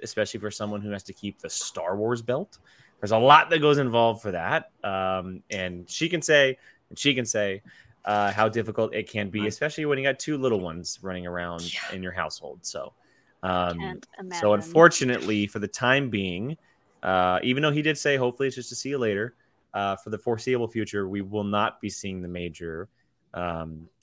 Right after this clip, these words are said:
Speaker 1: in the movie trivia showdown, which means that belt is up for grabs, which means, makes things a hell of a lot more interesting in the Star Wars division. But also, Kate Mulligan is down one more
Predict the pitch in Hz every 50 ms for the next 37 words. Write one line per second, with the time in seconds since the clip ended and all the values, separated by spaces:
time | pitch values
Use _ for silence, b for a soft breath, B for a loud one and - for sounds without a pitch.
0 | - _ - - 104 98 95 92 87 92 95 92 92 90 95 95 90 92 - -
1 | 92 90 90 85 - 95 92 87 90 87 90 - - - 101 95 90 92 127 143
2 | 135 113 139 147 165 196 - - 185 147 165 180 180 - 202 185 180 165 135 123
3 | 123 147 202 214 - - - - _ b b b b - - - 110 107 - 117
4 | 117 113 107 - _ _ - 120 127 120 107 - - 117 110 104 101 98 92 90
5 | 98 98 107 135 170 180 175 180 180 180 170 165 156 151 151 151 147 139 127 -
6 | 131 120 117 117 113 110 107 - - 131 127 113 101 92 85 85 82 82 78 -
7 | 82 80 82 _ _ _ - - - - - - 113 117 151 185 185 - 117 110
8 | 107 110 110 - _ _ _ _ _ - 127 127 117 139 156 165 139 117 110 104
9 | 95 92 104 101 101 98 90 82 85 92 104 110 123 127 127 120 107 101 98 95
10 | 90 92 95 104